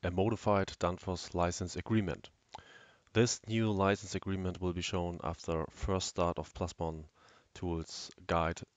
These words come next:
Update Center and Service Tool separately. This needs to be accepted and agreed for the end user license agreement first,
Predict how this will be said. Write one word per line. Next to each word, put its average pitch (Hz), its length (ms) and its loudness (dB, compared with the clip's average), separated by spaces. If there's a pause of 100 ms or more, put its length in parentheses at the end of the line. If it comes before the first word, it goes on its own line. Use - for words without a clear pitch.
Update 92 340 0
Center 85 500 -2
and 80 280 -4 (160)
Service 95 380 2
Tool 90 220 -4
separately. 98 580 0 (800)
This 113 200 4
needs 120 200 2
to 110 80 0
be 101 260 4 (220)
accepted - 560 0
and 87 240 0
agreed 98 400 0 (180)
for 82 600 0
the 87 160 -6
end 90 240 -2
user 90 340 0
license 87 580 0
agreement 92 400 -2
first, 120 380 -2